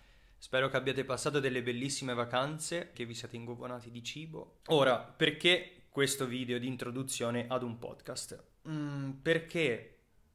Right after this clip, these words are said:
una delle due fotocamere che abbiamo utilizzato per, eh, registrare il podcast,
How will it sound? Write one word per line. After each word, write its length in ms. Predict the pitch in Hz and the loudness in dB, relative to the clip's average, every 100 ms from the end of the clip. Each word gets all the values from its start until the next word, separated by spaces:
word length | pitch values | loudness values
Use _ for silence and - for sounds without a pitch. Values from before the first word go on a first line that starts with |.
| _ _ _ _ | _ _ _ _
una 340 | 170 196 190 175 | -6 -2 0 2
delle 320 | 135 120 120 | 0 0 -2
due 180 | 139 190 | 0 0
fotocamere 680 | 143 135 120 123 117 117 117 | 0 -2 2 2 2 -2 -4
che 80 | 117 | -4
abbiamo 520 | 117 117 117 117 117 | 0 0 0 -2 -4
utilizzato 840 | 120 120 120 117 120 113 113 107 104 - | -6 -4 -4 -2 2 2 0 -10 -10 -6
per, 280 | 117 110 104 104 - - - - | -4 -4 -8 -12 -14 -14 -20 -20
eh, 60 | - 50 - - 50 - - - | -20 -20 -20 -20 -20 -20 -20 -10
registrare 880 | - 127 120 117 120 120 107 107 - | -6 -4 -4 -6 0 0 0 -6 -10
il 120 | 135 | -12
podcast, 680 | 113 - - - 143 - - | -12 -16 -20 -18 -16 -14 -16